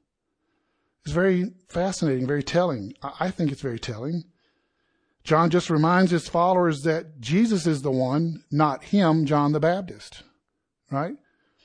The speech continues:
We all kind of understand that charismatic, powerful leaders develop individuals following them that are very loyal to them.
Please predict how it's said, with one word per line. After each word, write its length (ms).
We 140
all 180
kind 180
of 80
understand 720
that 320
charismatic, 840
powerful 580
leaders 800
develop 520
individuals 640
following 440
them 180
that 100
are 60
very 420
loyal 540
to 200
them. 160